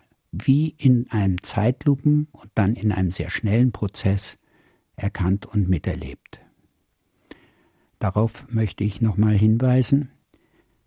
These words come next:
dass es auf den Realismus eines Menschenbildes ankommt. Mit dem, ähm,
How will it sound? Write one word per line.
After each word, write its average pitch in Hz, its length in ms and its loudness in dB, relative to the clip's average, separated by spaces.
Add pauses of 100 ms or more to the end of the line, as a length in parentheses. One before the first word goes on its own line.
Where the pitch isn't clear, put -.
(140)
dass 101 280 -2
es - 320 -8
auf 104 260 -4
den 98 340 -4 (640)
Realismus 98 960 0 (380)
eines 95 340 -4
Menschenbildes 92 800 0
ankommt. 87 640 -10 (1600)
Mit 110 280 0 (180)
dem, 92 540 0 (1900)
ähm, 92 460 -4